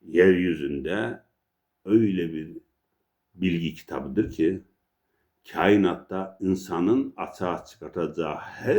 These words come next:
nümune ona mevcuttur. İnsan şuurunda inzal edilmiştir.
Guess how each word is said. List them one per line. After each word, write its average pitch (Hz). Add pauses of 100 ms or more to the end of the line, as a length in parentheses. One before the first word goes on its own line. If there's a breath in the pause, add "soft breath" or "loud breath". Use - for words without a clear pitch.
(140)
nümune 90
ona 101
mevcuttur. 87 (840)
İnsan 101
şuurunda 85 (260)
inzal 95
edilmiştir. 67